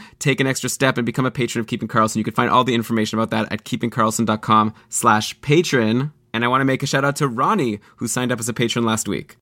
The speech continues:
He apparently listens to us while training for marathons, which is pretty nutso. I generally listen to podcasts while on the toilet,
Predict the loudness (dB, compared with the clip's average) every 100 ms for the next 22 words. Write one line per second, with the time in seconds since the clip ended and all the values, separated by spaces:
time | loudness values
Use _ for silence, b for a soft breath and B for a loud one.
0 | _ 0 0 2 2 2 0 0 -2 -4
1 | 0 0 2 0 0 0 2 2 0 0
2 | 2 4 4 2 2 2 -2 -6 -10 B
3 | B B B 0 0 -2 -2 2 0 2
4 | 2 2 4 2 B B B 0 2 2
5 | 2 -2 0 0 2 -2 0 0 0 0
6 | 2 2